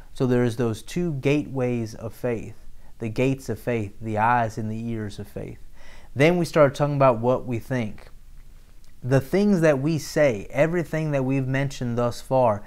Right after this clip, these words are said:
has been a thought conveyed. There's no word spoken without a thought that is conveyed. And every single, yes, sir, every single word that is spoken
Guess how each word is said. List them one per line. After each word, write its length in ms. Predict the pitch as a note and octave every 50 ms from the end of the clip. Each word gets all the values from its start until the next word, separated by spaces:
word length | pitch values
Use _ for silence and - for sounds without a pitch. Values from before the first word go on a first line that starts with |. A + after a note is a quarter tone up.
| - - - - -
has 220 | - D3 C3+ B2+
been 160 | B2 C3+ C3+ B2+
a 100 | A2+ G#2
thought 600 | - - - C3+ C3+ C3+ C#3 C3+ - - - -
conveyed. 680 | - B2 A#2 A2+ G#2+ A2 A2+ A2+ G#2 F#2 - - - - - - - - - - -
There's 240 | - C3 B2+ A#2 A2+
no 240 | C3 C#3+ D#3 G3 G3+
word 380 | G3 E3+ F3 F3 E3+ D#3 C#3
spoken 580 | - - - - D#3+ E3 E3 D#3+ - C3+ B2 A#2+
without 320 | A#2+ A#2+ A#2 C3 B2+ B2
a 60 | A#2 G#2+
thought 440 | - - B2+ B2 B2+ B2 - -
that 220 | B2+ C#3 - A2+ F#2
is 240 | A2 A#2 A2 G#2 -
conveyed. 640 | - - A2+ A2 G#2+ B2 D3 E3 D3 B2 G2 - - - - - - - - - -
And 280 | C#3+ C#3+ C#3 C3+ - -
every 540 | - D#3 E3+ F#3+ F#3 F3+ F#3 F#3+ G3 G3 F3
single, 880 | - - - - - E3+ F3 F3+ F3 D#3+ D#3+ D#3+ D#3 D3+ C#3 B2 - - - - - - - - -
yes, 180 | C3+ C3+ B2 -
sir, 260 | - - F#2 - - - - - - - - - - - - - - - -
every 540 | D#3+ F#3 G#3 A3 A3 G3+ F#3 G3 G3+ F3
single 600 | C#3+ - - - F3+ F#3 F#3 F3+ E3 D#3 D3 B2+
word 560 | A#2+ A#2+ B2 C#3 D3+ C3+ A#2 G#2 F2 - - - - - - - - - - - - - - - - - - - - - - - - - - - - - -
that 160 | C#3 C3 B2
is 160 | B2 A#2 -
spoken 640 | - - - - C#3 C3+ B2+ A#2+ - - G2 -